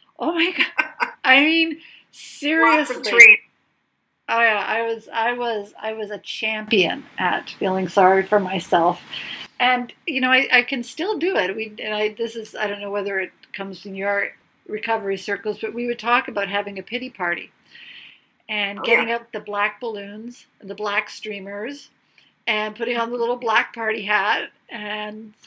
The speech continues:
Speaker 1: saying, "Okay, we're gonna have a party now, and I'm gonna feel sorry for myself, but I'm only gonna do it for a couple of hours, and then after that, I have to get back up and just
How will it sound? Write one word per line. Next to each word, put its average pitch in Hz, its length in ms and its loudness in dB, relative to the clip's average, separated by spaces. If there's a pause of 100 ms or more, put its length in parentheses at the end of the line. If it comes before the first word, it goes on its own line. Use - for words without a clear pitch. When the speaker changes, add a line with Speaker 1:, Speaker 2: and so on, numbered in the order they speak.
Speaker 1:
saying, 226 180 4
"Okay, 247 320 4
we're 247 120 2
gonna 247 160 4
have 233 140 2
a 233 60 -6
party 247 340 4
now, 240 220 2
and 262 100 0
I'm 220 80 -2
gonna 220 200 -2
feel 220 160 -2
sorry 240 420 4
for 254 160 -2
myself, 226 560 2
but 214 140 4
I'm 214 120 2
only 247 140 2
gonna 269 180 2
do 240 160 4
it 226 120 2
for 226 80 2
a 226 40 0
couple 220 220 0
of 214 80 0
hours, 196 420 2
and 208 80 -6
then 202 100 -2
after 208 280 2
that, 202 300 4
I 202 60 4
have 196 220 -2
to 208 80 -8
get 202 160 -4
back 196 280 0
up 190 160 -4
and 190 160 -6
just - 320 -10